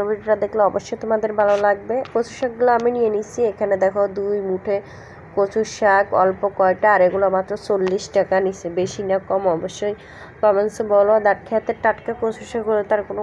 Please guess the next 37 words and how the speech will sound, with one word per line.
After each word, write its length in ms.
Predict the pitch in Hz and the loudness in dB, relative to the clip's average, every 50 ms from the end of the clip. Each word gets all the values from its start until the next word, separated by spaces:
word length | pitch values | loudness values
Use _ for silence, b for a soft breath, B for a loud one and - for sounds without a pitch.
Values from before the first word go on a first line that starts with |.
| 202 | -2
কথাই 360 | - 190 180 180 - 202 185 | -2 -2 -2 -2 -2 -6 -6
ছিল 260 | 196 - - 202 190 196 190 | -6 -8 -10 -10 -6 -6 -4
না। 100 | 190 214 240 B B B B B B B | -4 -4 -6 B B B B B B B
কচুর 260 | - 294 302 294 - - | -2 -2 -2 -2 -2 0
শাকগুলো 360 | 311 302 262 254 269 269 247 | 0 0 2 4 4 4 4
আমি 180 | 247 240 233 233 | 4 4 2 0
এখানে 280 | 226 233 233 233 233 233 | -2 0 -2 -2 -2 -2
দেখবো, 340 | 220 214 214 214 196 202 208 214 226 | -2 -2 -2 -2 0 2 2 4 4
আহ, 260 | 226 214 196 190 202 | 4 4 4 4 2
কোনো 220 | 196 - 196 190 196 | 0 0 -2 -2 -2
পোকা 360 | 202 - 202 196 185 - 196 196 | -4 -2 -2 -2 0 0 0 0
ময়লা 300 | 190 190 185 180 185 180 180 | 2 2 0 0 -2 -2 -2
টয়লা 240 | 196 196 196 196 | 0 0 2 2
আছে 180 | 185 180 - - | 0 0 -4 -10
কিনা, 280 | 185 - 185 190 190 202 233 B B B B B B B - - - 190 | -10 -8 -4 -2 -2 -2 -2 B B B B B B B -4 0 0 2
লম্বা 240 | 202 208 208 202 196 | 2 2 2 4 2
লম্বা 200 | 190 185 185 185 | 2 2 2 -2
একটা 160 | 180 180 - 185 | -2 -2 -6 -10
একটা 160 | 180 - 185 | -8 -8 -12
করে 180 | 180 - 185 202 | -10 -6 -6 -6
চেক 200 | 202 - 208 190 190 - | -4 -2 -2 -2 -2 0
করে 160 | - 185 185 | -2 0 0
নেব। 200 | 190 190 185 190 214 269 285 277 - - | 0 0 -2 -2 -4 -6 -8 -8 -8 -2
তারপরে 360 | - 233 247 240 - 247 247 254 | 0 0 0 0 0 2 2 2
দেখে 260 | 226 226 220 220 - | 2 2 0 0 0
আমি 180 | 240 220 214 208 202 | 0 0 0 0 -2
এগুলোকে 360 | 196 185 190 196 196 196 220 | -2 -2 0 0 0 0 -2
সুন্দর 440 | 214 - - 226 226 220 214 214 208 208 202 | -8 -8 -8 -6 -6 -2 0 0 0 0 0
করে 200 | - 202 208 226 240 | -2 -2 -2 -2 -2
কেটে 280 | - 240 220 214 202 190 | -2 -4 -4 -2 -2 0
নেব, 180 | 185 185 185 202 226 | 0 0 -2 -2 -8
ছোট 200 | 240 - 247 220 226 | -6 -6 -8 -8 -8
ছোট 200 | 220 - 226 - 233 | -10 -10 -10 -12 -10
সাইজের 380 | 226 - 220 208 196 202 214 | -4 -2 -2 -2 0 -4 -6
করে 200 | 208 - 208 208 214 - | -6 -6 -8 -8 -6 -6
কেটে 220 | 240 220 - 196 | -6 -4 -4 -4
টে-, 280 | 185 185 190 185 175 175 | -2 -2 -2 -2 -2 -4